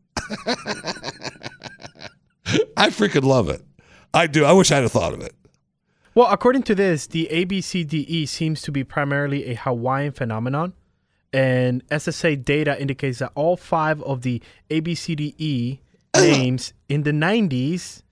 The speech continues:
Speaker 1: I wish I'd have thought of
Speaker 2: nineteen ninety,
Speaker 1: it.
Speaker 2: were born in Hawaii, which is especially interesting considering that the modern Hawaiian alphabet does not include the consonants B, C, or D.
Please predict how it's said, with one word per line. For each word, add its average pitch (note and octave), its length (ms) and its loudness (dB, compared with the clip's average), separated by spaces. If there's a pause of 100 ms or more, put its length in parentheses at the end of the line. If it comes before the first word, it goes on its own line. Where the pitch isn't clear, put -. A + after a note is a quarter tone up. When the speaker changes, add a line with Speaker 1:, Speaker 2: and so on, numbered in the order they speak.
(140)
Speaker 1:
I E3+ 120 8
wish D3+ 180 4
I'd C3 100 6
have - 120 2
thought - 20 2
of - 60 2
Speaker 2:
nineteen B2+ 160 -2
ninety, - 160 -12
Speaker 1:
it. - 80 -20 (240)
Speaker 2:
were D#3 120 4
born F#3+ 460 2 (240)
in D3+ 180 2
Hawaii, E3 580 2 (260)
which D#3+ 280 -2
is D#3 220 -2
especially F#3+ 560 -2
interesting E3 580 -4
considering D#3+ 440 -4
that C#3+ 140 -2
the C#3 60 0
modern D#3 520 0 (240)
Hawaiian D#3+ 540 0 (120)
alphabet C#3 760 -2 (300)
does C#3+ 240 -2
not F3 180 4
include F#3+ 360 -2
the D3 120 -2
consonants F3 760 -4
B, D#3 360 -4
C, E3 540 -6 (260)
or C#3 180 0
D. B2 500 -4